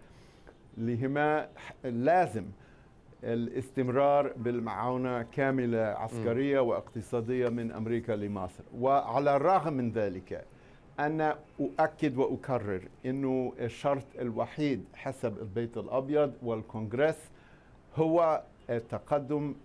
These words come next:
Speaker 1: في سبيل الديمقراطية في مصر، وليس هناك أي ارتباط مع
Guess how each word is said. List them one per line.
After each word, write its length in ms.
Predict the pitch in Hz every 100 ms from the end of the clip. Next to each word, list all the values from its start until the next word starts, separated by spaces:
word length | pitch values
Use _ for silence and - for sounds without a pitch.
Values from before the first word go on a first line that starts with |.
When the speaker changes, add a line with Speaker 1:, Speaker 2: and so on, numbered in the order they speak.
| -
Speaker 1:
في 80 |
سبيل 500 | 107 - 104 120 123
الديمقراطية 800 | 120 104 113 107 107 101 135 120 -
في 80 | 110
مصر، 300 | 127 135 -
وليس 460 | 110 117 135 156 160
هناك 420 | 131 131 123 117
أي 400 | - 127 139 139
ارتباط 520 | 104 - 104 117 113 -
مع 520 | 110 110 107 104 104